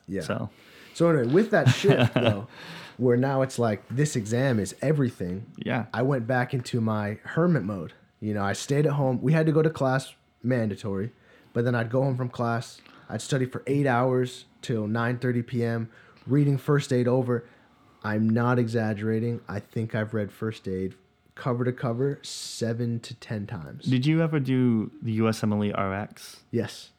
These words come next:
Speaker 2: The
Speaker 1: I
Speaker 2: question
Speaker 1: did,
Speaker 2: bank?
Speaker 1: I did the question bank two or three times.
Speaker 2: Okay.
Speaker 1: I did not purchase UWorld in the beginning 'cause it was very expensive.
Speaker 2: It, UWorld is expensive, and they know it.
Speaker 1: But a month before my exam, yes, I did use UWorld. So I had
Speaker 2: You,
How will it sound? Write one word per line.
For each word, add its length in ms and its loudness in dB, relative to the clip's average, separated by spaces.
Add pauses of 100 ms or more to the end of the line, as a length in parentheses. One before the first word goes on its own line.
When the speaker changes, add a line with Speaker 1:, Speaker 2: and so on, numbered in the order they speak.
(200)
Speaker 2:
The 80 -2
Speaker 1:
I 100 0
Speaker 2:
question 280 4
Speaker 1:
did, 60 4
Speaker 2:
bank? 300 2
Speaker 1:
I 100 -2
did 160 0
the 60 -2
question 420 -2
bank 240 -2 (120)
two 240 0
or 80 4
three 220 -2
times. 440 -2
Speaker 2:
Okay. 220 -4 (640)
Speaker 1:
I 120 0
did 200 0
not 320 2
purchase 380 0
UWorld 420 6
in 80 2
the 60 2
beginning 420 0
'cause 160 -6
it 80 -2
was 140 -2
very 280 0
expensive. 640 -2
Speaker 2:
It, 200 -2
UWorld 420 4
is 140 6
expensive, 480 0
and 160 4
they 80 2
know 240 4
it. 140 -2 (120)
Speaker 1:
But 260 0
a 100 -4
month 360 2
before 280 2
my 180 2
exam, 400 -2
yes, 220 -4
I 100 -4
did 340 -4
use 200 -8
UWorld. 380 -8
So 160 -6
I 140 0
had 360 0
Speaker 2:
You, 260 0